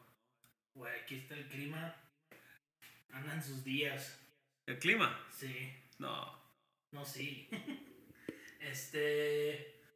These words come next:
Speaker 1: no, pero bien, güey. Eh, acabo de llegar de un viaje que en el último podcast se habló que me iba a ir a,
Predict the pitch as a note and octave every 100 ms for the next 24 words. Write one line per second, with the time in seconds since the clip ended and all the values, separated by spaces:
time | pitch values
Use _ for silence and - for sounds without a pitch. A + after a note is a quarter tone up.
0 | _ E3+ G#3 A3 A3 G3+ F3 F#3+ C#4+ C#4+
1 | C4+ C4 - - - - - - E3 C#3+
2 | C#3+ C#3 C3+ D#3 F3 E3 D3+ D3+ E3+ E3+
3 | F3 E3 E3 - C#4 C#4 - - _ -
4 | - - - - C#3 A#2+ B2 B2+ C3+ C#3+
5 | C3 - C3 D3 C3+ B2+ C3 D#3 E3 C#3
6 | A#2+ B2 B2 B2 - -